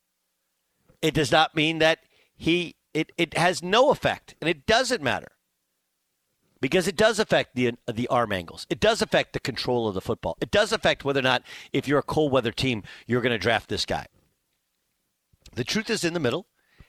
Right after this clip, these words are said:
And if you are already leaning towards, "Yeah, I don't see it as a first rounder based upon talent," this ends up solidifying for it. Otherwise, if you're bought in, you're all in, you better know that's a potential limiting factor.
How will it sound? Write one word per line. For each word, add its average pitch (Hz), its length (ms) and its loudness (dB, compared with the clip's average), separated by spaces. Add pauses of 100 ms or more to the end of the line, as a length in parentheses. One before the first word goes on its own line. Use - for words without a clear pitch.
(140)
And 147 280 2
if 175 180 0
you 185 140 4
are 170 120 4
already 185 340 4
leaning 185 360 0
towards, 143 400 0 (100)
"Yeah, 127 260 0
I 123 40 2
don't 120 180 -2
see 117 160 -4
it 104 60 -2
as 92 100 -4
a 87 60 -8
first 98 260 -6
rounder 98 400 -2 (120)
based 127 240 -2
upon 110 240 -2
talent," 131 360 0 (400)
this - 320 -2
ends 139 180 -2
up 180 100 0
solidifying 208 560 -2
for 76 180 -12
it. - 60 -20 (1500)
Otherwise, 180 840 2 (120)
if 151 160 -2
you're 156 100 0
bought 185 340 4
in, 196 220 2
you're 143 160 0
all 180 320 2
in, 170 340 0 (460)
you 185 180 -2
better 208 340 4
know 208 280 4
that's 165 220 2
a 139 40 0
potential 117 460 -2
limiting 101 240 -2
factor. 90 340 -6